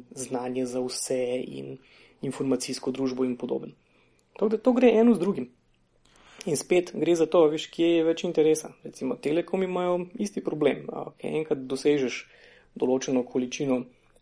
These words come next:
zasičenosti z žicami, ki jih lahko oddajaš, evo, analogija hardvera, ja, ej, pol se poskušaš nekako premakniti na en tak višji,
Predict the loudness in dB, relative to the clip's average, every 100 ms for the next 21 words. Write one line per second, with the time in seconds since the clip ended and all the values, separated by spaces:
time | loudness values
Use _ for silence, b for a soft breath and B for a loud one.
0 | -8 -6 -4 -6 -4 0 0 0 -4 -6
1 | -6 -6 -6 -8 -8 -4 -2 -2 -6 -8
2 | -2 -4 2 4 6 4 4 4 0 0
3 | -2 -2 _ _ _ -6 -2 -2 -2 0
4 | 0 0 -10 _ _ -10 0 4 4 2
5 | b b b b b _ -6 -6 -6 _
6 | -4 -4 -6 _ -8 -6 -6 -8 -10 -8
7 | -6 -2 -2 -2 -4 -4 -4 -8 -20 _
8 | -20 -20 _ _ _ -2 0 0 0 -2
9 | -2 -2 -2 -2 -2 -4 -10 -10 -4 -4